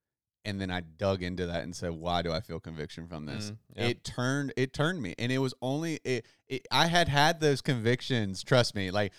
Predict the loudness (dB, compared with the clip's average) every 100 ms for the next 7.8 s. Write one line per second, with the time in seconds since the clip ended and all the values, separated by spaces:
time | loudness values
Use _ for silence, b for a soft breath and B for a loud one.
0 | b 4 6 8 6 6 8 8 8 6
1 | 4 4 4 4 4 6 6 6 4 2
2 | 2 2 2 2 2 0 -4 -4 0 4
3 | 6 6 4 4 4 4 2 2 0 -2
4 | 0 -2 -2 0 2 2 4 4 6 6
5 | 4 -4 -6 -8 _ -6 -2 0 -2 -4
6 | -4 -4 -4 -14 -12 -8 4 6 6 4
7 | -2 4 4 2 2 2 2